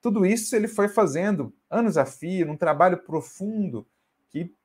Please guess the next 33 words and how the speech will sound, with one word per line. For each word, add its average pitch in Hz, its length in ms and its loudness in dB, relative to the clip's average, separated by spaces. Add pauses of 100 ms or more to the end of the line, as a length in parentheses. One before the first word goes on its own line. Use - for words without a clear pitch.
demandou 156 440 2
dele 156 180 0
muitas 185 360 -6
lágrimas, 127 720 0
muito 165 300 -10
empenho, 151 540 -4
muita 160 240 -8
disciplina, 143 720 -10
muito 143 200 -8
sacrifício, - 720 -14 (560)
para 135 120 2
que 131 120 -10
então 139 600 -2 (180)
ele 123 120 -4
pudesse 113 520 -2
chegar 117 540 -4 (400)
à 131 80 -2
condição 127 460 -6
do 117 80 2
apostolado. 101 680 0 (320)
Aí 175 200 6
sim, 135 340 -2
enviado 135 720 6
mais 120 260 0
propriamente 120 640 -2
ao 120 100 2
mundo 175 520 -2 (480)
para 139 160 4
imantar 135 640 -2
corações 107 840 -2 (280)
a 110 80 -8
Jesus 107 300 -6
Cristo. - 460 -16